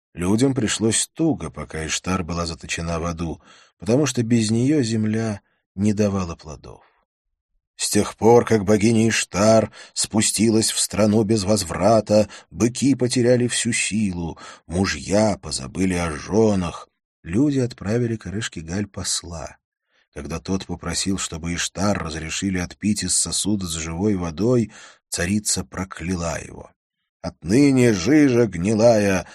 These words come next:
становится пищей твоею, останешься жить на пороге,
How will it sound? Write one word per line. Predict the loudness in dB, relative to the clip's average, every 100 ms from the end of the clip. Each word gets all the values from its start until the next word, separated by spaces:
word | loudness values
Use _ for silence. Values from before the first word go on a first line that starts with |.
| _
становится | -8 -4 0 2 2 0 0 0
пищей | 0 0 0 -4
твоею, | -4 -2 0 2 2 0 -6 -14
останешься | -6 -2 2 4 4 2 0 0
жить | 2 2 0
на | -2 0
пороге, | 0 6 6 6 4 2